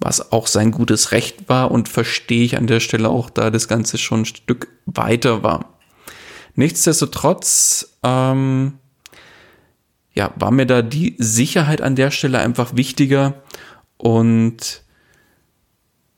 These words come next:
es hat sich dann gezeigt, dass wo sich eine Tür zumacht, macht sich eine weitere auf. Also übrigens auch die anderen zwei Wohnungen, das habe ich jetzt ganz vergessen noch zu sagen,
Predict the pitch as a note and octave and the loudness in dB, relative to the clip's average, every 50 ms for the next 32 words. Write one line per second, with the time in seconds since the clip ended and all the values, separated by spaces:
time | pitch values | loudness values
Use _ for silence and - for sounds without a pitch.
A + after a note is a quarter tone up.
0 | _ - A#2+ - A#2 B2 - - D3+ - - C#3+ C#3 C3 A#2+ B2 - - - B2 | _ -6 -2 -2 -2 0 0 0 -2 0 0 0 0 0 -2 -2 -2 -2 0 0
1 | G#2+ G#2+ A#2 C3+ D#3 E3+ - - - - _ - A#2+ A#2+ A#2+ A#2+ - - - - | 0 0 2 2 0 0 -2 -8 -20 -12 _ 0 2 2 2 2 2 0 -2 -2
2 | - - - - A2 G#2+ A#2+ A#2+ C#3 C#3 C3 B2 - - - C#3+ C#3+ C#3+ C#3+ - | -4 -6 -6 -8 -4 0 2 2 4 4 2 0 0 2 2 2 2 2 0 0
3 | - C3 A#2+ B2 - - - - C#3+ D#3+ D#3+ D#3 D3 - - B2+ C3 C3 - - | 0 0 0 0 -2 -2 0 2 2 4 4 2 2 0 -2 -2 -2 -2 -2 -2
4 | C3 C3 - - A#2 A#2+ A2 A2 A#2 A#2+ B2+ - - B2 - G#2+ - A2+ A#2 C#3+ | -2 0 0 2 2 2 2 2 2 0 0 0 -2 -2 -2 -2 0 0 2 0
5 | E3 E3+ - - - - - A#2+ A2+ A#2 A#2 A2+ A2+ - A#2+ - B2+ B2 A#2+ A#2+ | 0 -2 -4 -14 -10 -6 -4 -2 0 2 2 2 2 0 -2 0 2 2 2 2
6 | - A#2 - - - - - B2 D3 D3+ D#3 D#3 - - C#3+ C3+ C3+ C#3 C#3 C#3+ | 0 -2 -2 -2 -4 -2 2 2 2 2 0 0 -2 0 0 0 2 2 2 2
7 | C#3+ D3 C#3+ C3 B2 - B2 A#2+ A#2+ A#2 A#2+ - B2+ A#2+ - - A2 A#2 A#2 - | 4 2 2 2 0 0 0 0 0 -2 -2 -2 -6 -4 -4 -2 0 0 0 2
8 | C3 A#2+ A#2 A#2 - A#2 A2 A2 A2+ A2 A#2 B2 | 0 0 0 0 -2 -4 0 2 2 2 2 0